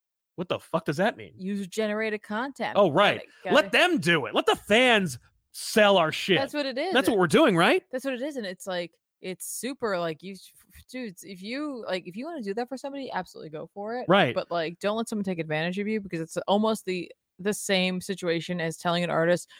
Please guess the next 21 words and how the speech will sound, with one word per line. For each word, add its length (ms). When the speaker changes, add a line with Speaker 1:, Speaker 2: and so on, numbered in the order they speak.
Speaker 2:
"Draw 200
this 120
for 120
me 300
and 140
I'll 100
give 180
you 100
exposure." 460
Speaker 1:
Ah, 140
yes. 380
I 100
can 280
eat, 200
drink, 400
and 140
bathe 320
in 60
exposure. 640
Thank 280
you. 260